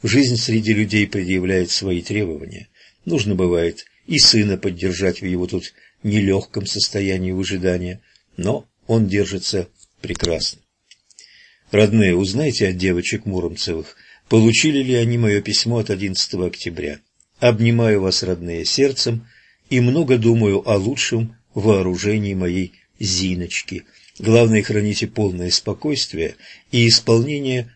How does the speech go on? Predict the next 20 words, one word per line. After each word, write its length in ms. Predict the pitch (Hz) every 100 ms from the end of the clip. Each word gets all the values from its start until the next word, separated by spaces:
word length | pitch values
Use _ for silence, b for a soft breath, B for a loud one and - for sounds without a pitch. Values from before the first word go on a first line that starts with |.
| _
возможно, 720 | - 117 110 113 147 123 127
полнее 680 | 117 127 127 113 104 90 82
всех 480 | - - 135 143 - b b _
даваемых 720 | 87 98 95 110 107 101 95
указаний. 640 | 98 107 98 95 85 78 B B B
Конечно, 560 | 98 104 151 - 139 131 _ _ -
многое 480 | 110 131 110 101 92
произойдет 580 | 95 90 92 87 90
совершенно 640 | - 92 90 - 92 82 82
неожиданно 920 | 90 113 92 82 104 123 135 131 - b b b _
и 160 | 120 110
не 180 | 113
в 100 | 143
предполагаемых 920 | - - - 104 92 90 95 95 110
масштабах, 580 | 98 95 - 80 80 69 b b b
но 160 | 107 104
все 260 | 87 101 90
нужное 420 | 92 85 82 78
для 180 | 85 82
строительства 840 | - 87 120 151 135 - 131 127